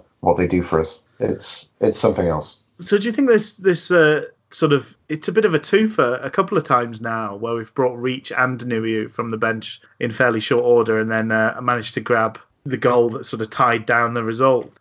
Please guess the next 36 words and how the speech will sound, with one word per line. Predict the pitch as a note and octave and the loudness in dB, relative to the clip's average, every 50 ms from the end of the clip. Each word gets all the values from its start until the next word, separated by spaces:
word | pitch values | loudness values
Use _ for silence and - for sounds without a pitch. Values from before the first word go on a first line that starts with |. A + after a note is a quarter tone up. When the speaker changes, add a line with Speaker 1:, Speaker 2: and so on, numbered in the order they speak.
| _ | _
Speaker 2:
You | - C#3 | -6 -4
know, | C#3 C3+ C3+ C3+ C3 | -2 -2 0 -2 0
that, | B2 F3+ F#3+ F#3+ - | 0 -2 -2 -2 -4
they're, | F3+ F3 F3 F3 F3+ | -2 2 4 4 4
they're | E3 E3+ D#3+ D#3 | 4 2 0 0
quite | - - C#3 B2+ A#2+ | 2 0 0 2 2
a | A#2+ | 0
duo. | A2+ A2+ - C#3+ G3 C4 B3+ D#3+ G2+ G2 - - _ _ - - - - | -2 0 2 4 4 6 4 4 2 0 -8 -18 _ _ -20 -20 -16 -10
Speaker 1:
That's | A#2 F#3+ - - | -8 -8 -6 0
quite | - B3+ E3+ C3+ | 2 2 2 2
a | A#2+ | 0
good | A2+ G2+ - | -4 -6 -6
connection | - G2+ B2+ B2 - - G#2+ G2 | -2 -2 0 0 -2 -6 -8 -8
to | F#2 G2 | -8 -6
make. | G2 B2+ D#3 A2 - - - _ _ - | -4 -2 -2 -2 -4 -6 -14 _ _ -6
It's | - A2 - | -6 -4 0
not | D#3+ C#3 C3+ B2+ | 2 2 4 4
Speaker 2:
Yeah. | A#2 G#2 | 2 2
Speaker 1:
a, | G#2 G#2 G2 G2 G2 | 2 2 2 2 0
um, | G2 G2 F#2 F#2 F#2 F#2 F#2 F#2 - - _ - | 0 0 -2 -2 -2 -4 -6 -6 -8 -12 _ -16
it's | D#2 - - - | -16 -14 -6 -2
not | A2 G#2 - | -2 0 0
a, | F2+ F2 E2+ E2+ - _ _ _ | 0 -2 -2 -4 -8 _ _ _
uh, | - - F#2 F2+ F2 F2 E2+ | -6 -2 0 0 0 0 -2
combination | - - - A2 G2+ G2 F#2 G2 F#2+ - - G2+ F#2 | -2 0 0 0 0 0 0 0 0 0 -4 -4 -2
I | F2+ F#2 | -2 -2
would | F2 E2 - | -4 -6 -6
think | - A2 - - - | -6 -6 -6 -4 -2
about, | - A2+ A2 A2 - - - - - - _ - | 2 2 4 2 2 0 -4 -12 -18 -18 _ -6
but, | E2+ F2 - - - - | -6 -6 -6 -6 -2 0
uh, | G2 F#2+ F2+ F2+ F2 - | 0 2 2 0 0 0
yeah, | - - G#3 G#3+ - - _ _ _ - | 2 2 2 2 0 -6 _ _ _ 0
that's | F2+ F2 F2 - - | 0 0 0 0 -4
a, | F#2+ F#2 F#2 - _ - | -4 -4 -6 -10 _ -6
another | G2+ F#2+ G2+ G2+ F#2+ G#2+ G2+ - | -4 0 0 2 4 4 2 2
astute | - - - - - G#2 G2+ G2+ G2 G2 - - | 0 -4 -8 -8 -4 -2 0 0 0 -2 -6 -16